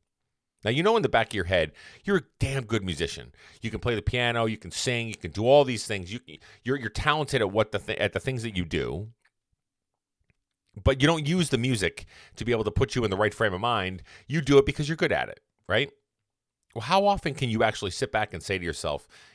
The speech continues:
"You know what? I'm really proud of the work that I put in, the practice that I do, all the things that I'm trying to be able to focus on with my music, the, the grind that I'm doing and being able to move it forward. I should be proud of that. And I need to lean in on that one thing,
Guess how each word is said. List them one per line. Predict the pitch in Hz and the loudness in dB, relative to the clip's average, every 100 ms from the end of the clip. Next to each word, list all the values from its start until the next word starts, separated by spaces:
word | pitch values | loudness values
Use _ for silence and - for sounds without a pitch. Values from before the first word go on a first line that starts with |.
| - | -4
"You | |
know | 175 | 2
what? | 170 - | 2 2
I'm | 202 | 2
really | 175 120 107 | 4 4 2
proud | - 82 76 69 | 0 4 4 2
of | |
the | 67 | -2
work | 69 101 110 | 2 2 2
that | 107 | 0
I | 98 | -2
put | - 90 | -4 -4
in, | 87 85 85 95 _ - | -4 -6 -10 -18 _ -16
the | |
practice | - - 107 - 113 - | -4 2 2 2 -4 -4
that | 92 | 0
I | 87 | 2
do, | 85 82 82 82 - - - | 0 -2 -4 -6 -12 -20 0
all | 117 120 135 | 8 10 10
the | 123 | 6
things | - 110 104 | 0 -4 0
that | 107 | 2
I'm | 98 90 - | 2 -2 -8
trying | - 107 | -2 0
to | 98 | 0
be | 98 | 0
able | 85 | -2
to | |
focus | 76 107 101 101 - | -2 2 2 0 -2
on | 95 82 | -2 0
with | 107 - | -2 0
my | 101 | -2
music, | 87 87 90 85 - - - - | -2 -4 -4 -8 -10 -20 -20 -18
the, | - 98 85 73 - - | -6 -2 -2 -4 -12 -10
the | 90 | -8
grind | 82 95 104 123 139 139 120 | -2 4 4 4 2 0 -2
that | 104 | 0
I'm | 95 85 | 0 -2
doing | 82 82 82 80 - | -2 0 -2 -6 -10
and | 98 | -8
being | 92 107 | -4 -2
able | 107 98 | -2 -2
to | 87 | -2
move | 98 113 | -2 -2
it | - | -2
forward. | - 117 104 78 71 69 - - - | 2 4 4 2 -2 -6 -16 -16 -4
I | 120 | -2
should | 117 123 | -2 -4
be | 101 | -4
proud | - 90 | 0 0
of | 69 | 0
that. | 69 57 - | -8 -12 -12
And | 92 | -6
I | 104 | -4
need | 127 | -4
to | - | -4
lean | 104 123 143 | -6 -2 -2
in | 156 175 | 0 2
on | 120 | 2
that | 85 76 | 2 -2
one | 90 117 156 | 0 0 0
thing, | 156 214 131 58 | -2 -2 -2 -8